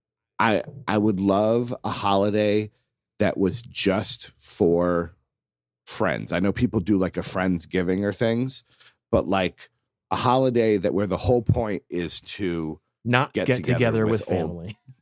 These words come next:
Speaker 2: family. <laughs>
Speaker 1: get to, yes, and to get together with old friends.
Speaker 2: Hmm.
Speaker 1: Because, again,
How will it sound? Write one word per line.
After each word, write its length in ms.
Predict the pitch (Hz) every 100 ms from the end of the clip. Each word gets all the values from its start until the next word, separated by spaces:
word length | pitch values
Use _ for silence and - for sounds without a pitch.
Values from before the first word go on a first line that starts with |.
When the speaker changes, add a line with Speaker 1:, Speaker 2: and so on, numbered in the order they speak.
| _
Speaker 2:
family. 400 | 226 208 233 233
<laughs> 20 |
Speaker 1:
get 160 | 175 160
to, 100 | 170
yes, 380 | 175 - - -
and 120 | 151
to 80 | 143
get 180 | 143 143
together 400 | 143 139 135 135
with 200 | 120 - -
old 260 | 87 95 -
friends. 420 | 131 - - -
Speaker 2:
Hmm. 500 | 113 104 95 87 90 - _
Speaker 1:
Because, 340 | 120 131 104 -
again, 540 | 123 123 104 85 117